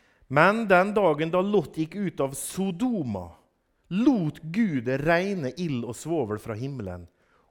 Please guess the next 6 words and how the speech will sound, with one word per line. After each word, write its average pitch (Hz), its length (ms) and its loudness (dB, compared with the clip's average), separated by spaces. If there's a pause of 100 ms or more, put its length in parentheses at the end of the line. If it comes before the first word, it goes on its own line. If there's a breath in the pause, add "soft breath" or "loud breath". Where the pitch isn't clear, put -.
(160)
og - 400 -6
ødela 123 680 0 (760)
dem 98 280 -6
alle 101 380 -8 (1700)
i 107 160 -10
Sodoma 92 560 -12